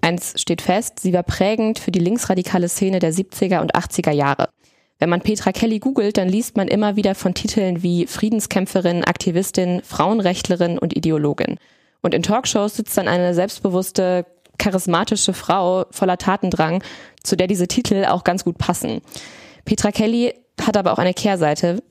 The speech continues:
wenn man so will, denn so empathisch sie ist, so undiplomatisch ist sie. In ihren politischen Forderungen ist sie ungeduldig, in Diskussionen unerbittlich und kompromisslos.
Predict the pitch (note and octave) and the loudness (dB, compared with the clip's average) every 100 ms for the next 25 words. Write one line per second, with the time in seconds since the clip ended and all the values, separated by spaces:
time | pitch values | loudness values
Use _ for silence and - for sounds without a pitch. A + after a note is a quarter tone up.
0 | - D#3 D3+ D#3 D#3 D3+ F3+ - - - | -4 -2 0 0 0 0 0 -4 -18 -20
1 | - - F3 E3+ F3+ F3 - B3 D4 G#3+ | -2 0 0 0 0 0 0 0 0 -2
2 | - F3 - G3+ A#3+ - - F3+ - G#3 | 0 0 2 2 0 -6 -2 0 0 0
3 | E3+ - D3 C#3 - F3+ - - - C#2+ | -2 0 0 0 -2 -4 -4 -4 -4 -4
4 | - - - - G#3 G#3+ G3+ A#3 B3+ G#3+ | -4 -14 -6 -2 0 2 0 0 0 -2
5 | G#3 A3+ A#3+ F3+ F3 F#3 - F#3 - F#3 | 0 0 2 2 2 2 0 -2 0 0
6 | G#3+ G#3+ A3+ A3+ A3+ - F#3 F3 - F#3 | 0 0 0 0 -2 -4 -2 -2 -2 -2
7 | - F#3 G3 G3 - G3+ G3 F3+ G3 G3 | 0 0 0 -2 -2 0 0 0 0 0
8 | F#3 F3 - E3+ E3 E3 - - - | -2 -2 -4 -2 -2 -2 -2 -4 -6